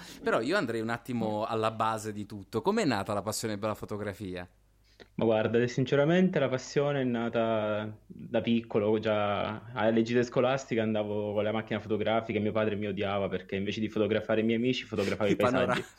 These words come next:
Speaker 1: <laughs> Esatto. Il problema è che lì non li potevo vedere e tipo ho scattato un trenta fotografie a un mare aperto solo per beccare un delfino che non ho mai beccato.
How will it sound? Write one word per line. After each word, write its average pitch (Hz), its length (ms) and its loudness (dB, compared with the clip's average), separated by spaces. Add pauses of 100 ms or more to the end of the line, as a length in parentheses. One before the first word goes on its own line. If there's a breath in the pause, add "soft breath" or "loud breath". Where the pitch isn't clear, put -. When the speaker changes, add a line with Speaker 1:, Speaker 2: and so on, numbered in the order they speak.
(160)
Speaker 1:
<laughs> - 260 -14
Esatto. 104 580 -2
Il - 200 -20
problema 143 320 2
è - 20 2
che 123 100 2
lì 131 100 2
non 123 140 2
li 110 60 0
potevo 117 320 0
vedere 143 400 4
e 110 100 -2
tipo 110 200 -8
ho 110 40 -2
scattato 113 560 -2
un 107 160 -2
trenta 120 320 0
fotografie 120 500 -2
a 113 100 4
un 110 140 0
mare 120 460 0
aperto 135 460 0
solo 113 180 -2
per 113 120 0
beccare 110 300 -2
un 107 100 0
delfino 117 500 0
che 101 80 -4
non 101 120 -2
ho 98 60 -4
mai 98 140 -2
beccato. 95 540 -4